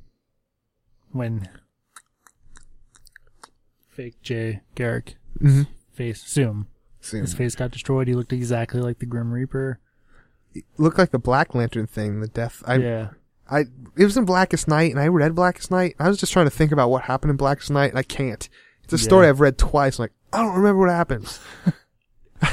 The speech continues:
Speaker 1: Yeah, it looked dead on like that.
Speaker 2: Yeah.
Speaker 1: So I don't think that's an accident.
Speaker 2: Mm-mm. No.
Speaker 1: This could have been an Easter egg, but
Speaker 2: I think,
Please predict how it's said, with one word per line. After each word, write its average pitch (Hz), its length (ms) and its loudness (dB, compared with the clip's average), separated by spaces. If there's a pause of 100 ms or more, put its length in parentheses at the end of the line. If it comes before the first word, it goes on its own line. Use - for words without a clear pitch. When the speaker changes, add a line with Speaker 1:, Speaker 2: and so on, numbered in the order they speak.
(360)
Speaker 1:
Yeah, 107 220 -4
it 113 80 -4
looked 120 240 -8
dead 120 200 -4
on 117 200 -4
like 117 200 -10
that. 120 300 -8
Speaker 2:
Yeah. 135 280 2 (600)
Speaker 1:
So - 200 -6
I - 20 -2
don't 113 180 -2
think 120 160 -6
that's 117 260 -8
an 127 60 -6
accident. 143 520 -12 (120)
Speaker 2:
Mm-mm. 110 300 -4 (880)
No. 104 380 -8
Speaker 1:
This - 100 -12
could 107 160 -10
have 104 60 -12
been 104 100 -8
an 104 100 -10
Easter 110 460 -14
egg, - 80 -20 (100)
but 147 140 -20 (460)
Speaker 2:
I 131 100 2
think, 131 260 0